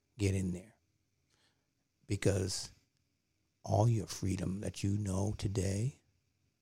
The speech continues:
is gonna be gone. The tactics they use against the American people are amazing.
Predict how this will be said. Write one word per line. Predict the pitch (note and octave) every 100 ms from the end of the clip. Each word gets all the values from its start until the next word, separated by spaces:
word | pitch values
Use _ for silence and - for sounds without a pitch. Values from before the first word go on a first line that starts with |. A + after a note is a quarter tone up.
| _ _ _ _ _ _ _ _ _ _ _ _ _
is | -
gonna | C3
be | A2
gone. | G2+ G#2+ D#3 D3 - _ _ _ _ _ _ _ - _
The | -
tactics | - C#3+ G#3 - F#3+ -
they | A#2
use | G2 F#2 C3 A3 B2
against | G2+ G2+ -
the | G#2
American | A#2 C3 G#2
people | - E3 A2+
are | G#2+
amazing. | F#2+ F#2 G#2 C3 E3 C3+ - -